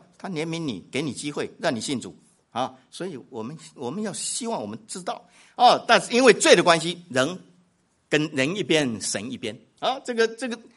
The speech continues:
其实这讲这，这个并不难啊。你们，我希望你们传福音，就用这种方法，因为看得到的图片啊，这看得到图片。好，但是冥冥当中人有求神的心，人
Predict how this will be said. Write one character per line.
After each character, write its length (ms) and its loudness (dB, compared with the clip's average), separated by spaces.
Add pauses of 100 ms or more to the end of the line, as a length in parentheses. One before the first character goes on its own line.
其 140 -6
实 140 -8
这 120 0
讲 220 -2
这， 180 -6 (360)
这 100 -10
个 240 -2 (260)
并 200 -2
不 180 -2
难 260 -4 (440)
啊。 80 -18 (340)
你 180 -6
们， 160 -6 (300)
我 100 -10
希 120 -8
望 100 -4
你 60 -6
们 100 -8
传 160 -6
福 80 -10
音， 100 -12
就 120 -10
用 100 -4
这 140 -6
种 180 -8 (160)
方 240 -2
法， 240 0
因 100 -2
为 80 -2
看 200 -2
得 80 4
到 160 6
的 100 -4
图 160 -10
片 260 -8 (100)
啊， 100 -6
这 120 -6
看 160 -2
得 80 -2
到 160 0
图 160 -10
片。 160 -12 (200)
好， 280 4 (320)
但 160 2
是 140 -2
冥 180 0
冥 200 -2
当 160 -2
中 180 -4
人 360 -2
有 240 -4
求 420 -4
神 320 -6
的 100 -8
心， 260 -10 (360)
人 240 2